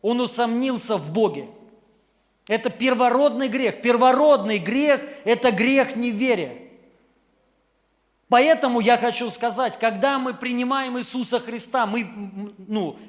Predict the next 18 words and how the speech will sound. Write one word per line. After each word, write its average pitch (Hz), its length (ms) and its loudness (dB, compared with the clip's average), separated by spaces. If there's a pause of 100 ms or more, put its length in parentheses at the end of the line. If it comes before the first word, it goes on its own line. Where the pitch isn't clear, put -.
в-, 160 440 -18
начинаем 220 520 -4
верить, 180 760 -4 (380)
принимаем 208 560 -2
веру 190 400 -2
в 165 80 -8
Иисуса 165 340 -10
Христа. 139 460 -20 (500)
Что 285 260 -2
происходит? 233 840 -4 (380)
Ты 277 140 4
останавливаешь 269 1040 2
первородный 247 720 4
грех. 220 380 -2 (1900)
Грех, 269 360 2
который 254 360 4
сделал 247 380 2
Адам. 214 600 0